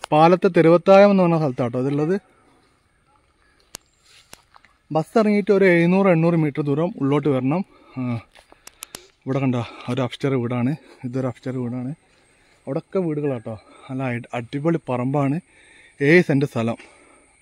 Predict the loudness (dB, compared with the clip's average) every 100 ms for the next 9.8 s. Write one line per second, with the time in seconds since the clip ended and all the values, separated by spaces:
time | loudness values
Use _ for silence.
0 | _ _ _ _ _ _ -8 -4 0 0
1 | 2 2 0 -2 -2 -2 0 2 2 0
2 | -4 -6 -12 -14 _ -8 -4 -2 -2 -2
3 | 2 2 2 -2 -2 0 0 2 0 0
4 | -2 -2 -6 -10 -20 _ _ _ -6 -2
5 | 2 4 4 4 -2 -4 -4 -6 -4 -6
6 | -4 -4 -2 -2 0 -2 -2 0 2 2
7 | 0 -2 -2 -4 -6 -8 -20 -20 -20 -4
8 | 2 4 4 2 0 -4 -20 -10 -2 0
9 | 0 -2 -2 -2 -2 -2 0